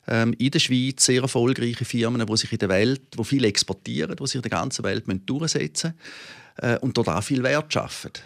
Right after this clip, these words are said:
Und darum haben wir auch sehr gute Aktienmärkte, ähm, in der Schweiz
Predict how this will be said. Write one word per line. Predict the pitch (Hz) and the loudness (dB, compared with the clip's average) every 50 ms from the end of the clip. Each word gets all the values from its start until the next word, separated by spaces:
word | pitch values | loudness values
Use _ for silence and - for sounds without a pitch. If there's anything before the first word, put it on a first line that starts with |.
| - - - | -18 -16 -10
Und | 113 110 98 - | -8 -8 -8 -6
darum | - 104 117 131 | -4 -2 0 0
haben | 123 120 110 110 | 2 2 2 2
wir | 113 113 98 | 0 0 0
auch | 92 104 107 | 0 -2 0
sehr | - 98 101 101 104 110 113 107 - | 0 0 0 0 0 -2 -4 -8 -6
gute | - - 101 101 - - 90 | -2 0 0 0 2 0 0
Aktienmärkte, | 82 107 117 - - - - 135 120 117 120 131 151 - - - - _ - - - - - - - - | 0 0 -2 -4 -4 -2 0 0 2 2 0 0 -2 -4 -8 -20 -20 _ -20 -20 -20 -20 -20 -20 -16 -8
ähm, | - 117 110 107 98 - | -4 -2 -2 -2 -2 -2
in | - 113 | -4 -4
der | - 104 | -2 -4
Schweiz | 98 98 101 107 113 143 160 - - - - - - - | -4 -2 -2 -2 -2 -4 -6 -4 0 0 0 0 0 -4